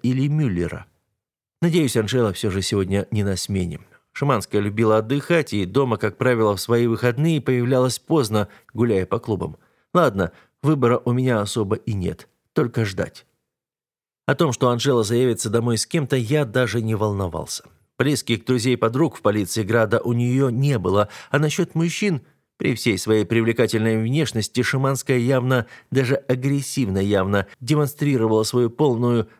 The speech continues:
асексуальность, отсутствие полового влечения. Хотя по воспоминаниям Олега, а по сохранившимся в моей памяти обрывкам его разговоров с опекуном Войцехом, я вспомнил, что Шиманской как женщиной интересовались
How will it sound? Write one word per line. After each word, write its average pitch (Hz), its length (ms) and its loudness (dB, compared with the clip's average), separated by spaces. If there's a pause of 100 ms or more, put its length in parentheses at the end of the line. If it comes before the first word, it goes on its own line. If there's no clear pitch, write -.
асексуальность, 113 960 0 (240)
отсутствие 123 580 0
полового 110 580 0 (160)
влечения. 107 500 -6 (600)
Хотя 101 280 0
по 92 160 2
воспоминаниям 101 720 0
Олега, 110 440 2
а 90 40 4
по 95 140 0
сохранившимся 107 920 -2 (180)
в 117 60 -4
моей 117 200 2
памяти 107 360 0
обрывкам 110 520 0
его 110 240 2
разговоров 107 580 0 (160)
с - 120 -10
опекуном 117 420 0
Войцехом, 107 580 -2 (440)
я 185 120 0
вспомнил, 113 500 0
что 123 220 0
Шиманской 147 680 0
как 139 220 -2
женщиной 139 600 -2
интересовались 127 720 0